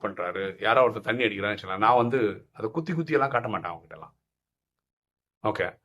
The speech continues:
அது அவரோட வீக்னஸ், விகாரம்னு சொல்றோம் இல்லையா, காமம், கோபம், அகங்காரம், பற்று, பேராசை, இந்த அஞ்சு இருக்கு. இப்ப பாருங்களேன், நமக்கு நிறைய பேர் ஃபோன் பண்றாங்க, சொல்லும்போது சொல்லலாம், "நான் எனக்கு காமத்தை கண்ட்ரோல் பண்ணவே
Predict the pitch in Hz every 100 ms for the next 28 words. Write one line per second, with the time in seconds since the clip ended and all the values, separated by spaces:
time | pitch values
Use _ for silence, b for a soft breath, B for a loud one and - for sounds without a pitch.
0 | _ - 123 226 202 220 320 277 - 160
1 | - - _ _ _ - 127 160 165 160
2 | 151 147 120 101 98 90 - 104 98 92
3 | 92 90 104 104 95 92 92 104 107 104
4 | 98 92 104 - - 104 104 107 104 -
5 | 98 113 123 120 104 - - - 143 160
6 | 131 120 123 117 120 156 147 - 123 117
7 | 90 87 90 104 _ _ _ _ _ _
8 | _ _ _ _ - 214 220 208 175 135
9 | 113 127 117 95 95 90 - 113 110 107
10 | - 98 104 98 95 92 98